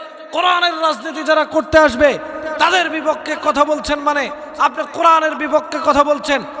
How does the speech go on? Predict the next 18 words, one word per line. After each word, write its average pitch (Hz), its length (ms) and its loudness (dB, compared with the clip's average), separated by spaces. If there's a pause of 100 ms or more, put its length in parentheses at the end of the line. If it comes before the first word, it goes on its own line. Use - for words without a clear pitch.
আপনি 320 240 -2
নবীর 320 360 0
বিপক্ষে 294 500 0
কথা 285 180 4
বলছেন, 277 380 2 (280)
আপনি 285 260 -2
সরাসরি 330 520 0
আল্লাহর 285 320 -2
বিপক্ষে 208 500 -10
কথা 170 160 -12
বলছেন। 131 360 -18 (400)
আল্লাহর 262 380 -4
বিপক্ষে 214 440 -14 (100)
কথা 214 180 -14
বলা 190 200 -12
মানেই 359 440 2
আপনি 262 280 -2
জাহান্নামী। 143 520 -8